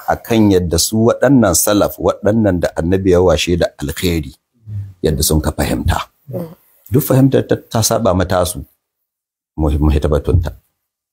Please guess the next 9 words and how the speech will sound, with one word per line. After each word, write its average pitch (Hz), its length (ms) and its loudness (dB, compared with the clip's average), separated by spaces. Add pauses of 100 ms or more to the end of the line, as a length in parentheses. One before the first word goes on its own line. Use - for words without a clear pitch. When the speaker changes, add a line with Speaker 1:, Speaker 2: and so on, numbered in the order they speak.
(680)
Speaker 1:
Ba 67 160 -2
ta - 80 -4
ƙwarai 71 240 0
ba 71 160 0
ce. - 160 -4 (800)
To, - 120 -4
insha 78 360 2
Allahu 87 320 2
ta'ala, 76 400 0